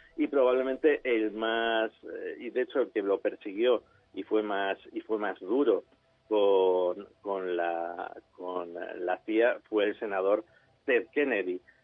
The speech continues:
Pero incluso los presidentes, eh, los presidentes posteriores a, a la era, a la era Reagan,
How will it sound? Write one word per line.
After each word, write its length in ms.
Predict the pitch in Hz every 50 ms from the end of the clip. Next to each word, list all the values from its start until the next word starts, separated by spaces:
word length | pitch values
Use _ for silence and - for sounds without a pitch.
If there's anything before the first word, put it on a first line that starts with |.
| _ _ _ -
Pero 340 | 156 147 139 131 127 123 123
incluso 380 | 123 117 113 135 147 147 185
los 140 | 175 165 160
presidentes, 1200 | - 160 147 - 139 131 120 135 143 147 143 - - 160 160 160 160 160 160 160 156 151 151 143 - - -
eh, 1000 | 147 - 80 - - - 123 117 113 110 107 104 104 101 101 101 104 - - 78
los 240 | - 104 107 107 107 -
presidentes 720 | - 113 107 - - 107 95 98 107 107 110 - 131 120
posteriores 760 | - - 139 127 - - 110 107 110 113 120 120 117 113 113 -
a, 320 | 113 104 95 95 95 101
a 260 | - - - 107 110 98
la 240 | 95 90 92 95
era, 480 | 98 98 101 101 98 98 98 98 95 98
a 140 | - 98 107
la 140 | 101 98 95
era 200 | 101 104 104 98
Reagan, 420 | 101 107 104 104 117 123 127 135